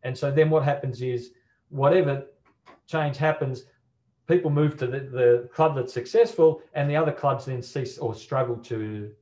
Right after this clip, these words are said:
to survive. And we see often what would be described as cannibalization <laughs> through these processes of change. So that's where we're trying to build this solidarity and collective sharing of ideas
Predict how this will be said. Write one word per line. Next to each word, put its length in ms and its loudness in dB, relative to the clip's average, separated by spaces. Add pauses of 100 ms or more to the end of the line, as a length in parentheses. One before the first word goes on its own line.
(160)
to 120 -8
survive. 480 -6 (360)
And 120 0
we 80 0
see 320 -2 (360)
often 500 -4
what 220 -4
would 200 -8
be 60 -10
described 600 -8
as 100 -10
cannibalization 1200 -4 (140)
<laughs> 160 -20
through 320 2
these 240 0
processes 680 -4
of 120 -8
change. 540 -10 (380)
So 160 -6
that's 260 -4
where 180 -2
we're 140 -2
trying 160 -4
to 60 -4
build 280 -4
this 160 -8
solidarity 880 -2
and 120 -8
collective 680 -4
sharing 460 -2
of 120 -6
ideas 800 -6